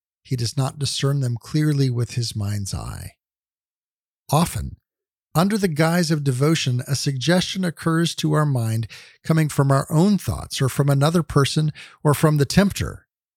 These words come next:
And in God's eyes, we do not deserve any reward for our virtue. For there are certain imitations of true virtues, as also of vices, which play tricks with the heart and bedazzle the mind's vision.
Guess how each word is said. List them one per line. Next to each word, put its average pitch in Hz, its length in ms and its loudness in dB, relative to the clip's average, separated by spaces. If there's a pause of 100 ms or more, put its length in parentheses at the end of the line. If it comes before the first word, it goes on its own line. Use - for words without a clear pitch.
(160)
And 113 160 -2
in 117 160 0
God's 131 380 2
eyes, 131 340 0
we 131 120 -2
do 131 120 -2
not 123 300 -2
deserve 127 460 0
any 170 240 4
reward 156 680 4 (280)
for 139 200 0
our 139 160 2
virtue. 135 540 0 (720)
For - 140 0
there 165 180 2
are 147 60 2
certain 175 520 0
imitations 160 720 4
of 123 100 2
true 127 240 0
virtues, 120 680 -2 (460)
as 143 180 2
also 147 440 2
of 131 120 2
vices, 123 800 -2
which - 200 -6
play 160 140 2
tricks - 480 -4
with - 140 0
the 156 60 -2
heart 160 360 0 (320)
and 135 140 0
bedazzle 143 600 2
the 156 120 2
mind's 131 400 0
vision. 92 420 -4